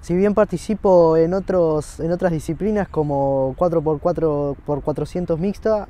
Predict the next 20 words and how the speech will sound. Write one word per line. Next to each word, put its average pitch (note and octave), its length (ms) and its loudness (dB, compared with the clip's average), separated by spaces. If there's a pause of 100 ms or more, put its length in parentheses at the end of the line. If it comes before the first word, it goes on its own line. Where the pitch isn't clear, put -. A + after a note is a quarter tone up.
(140)
y, C#3 160 -4
o C3+ 200 0
relevos F3 440 -2
también D#3+ 380 -4
género, G3+ 400 0 (640)
ta-, D#3+ 120 4
mi E3+ 120 2
especialidad E3+ 920 0
es E3 140 -4
en D#3 160 -2
cien F3+ 240 -2
y D#3+ 60 -2
doscientos D#3 380 -4
metros, G3+ 460 -2 (800)
donde D#3 380 4
siempre F#3 360 0
concentro D3 1300 0
todo E3+ 380 4
de D#3 120 2
mí, B3+ 280 -2